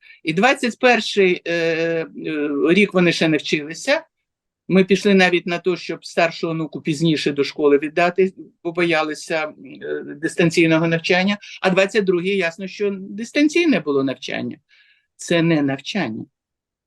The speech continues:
Це може бути, ну, як, знаєте, тимчасо-, це, це краще, ніж нічого, але це не навчання. І, е, крім всього іншого, е, на-, навчання в школі — це не тільки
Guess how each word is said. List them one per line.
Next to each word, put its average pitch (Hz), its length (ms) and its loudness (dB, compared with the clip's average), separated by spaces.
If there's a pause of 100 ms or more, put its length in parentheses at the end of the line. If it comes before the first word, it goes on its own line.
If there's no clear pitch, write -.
(1300)
Це - 180 2
може 220 320 6
бути, 214 380 0
ну, 185 120 4
як, 185 280 2
знаєте, 185 500 -4 (500)
тимчасо-, 185 580 2 (120)
це, - 300 -4
це 208 140 2
краще, 226 420 2
ніж 165 180 -4
нічого, 247 640 -4 (180)
але 170 220 0
це 202 200 2
не 208 180 2
навчання. 233 720 -6 (1400)
І, 180 380 4
е, 165 140 0
крім 233 200 2
всього 262 320 0
іншого, 240 680 0
е, 170 100 -4
на-, 180 240 -4
навчання 185 640 -4
в - 40 -16
школі — 285 540 -4 (300)
це 226 160 0
не 214 140 6
тільки 240 640 0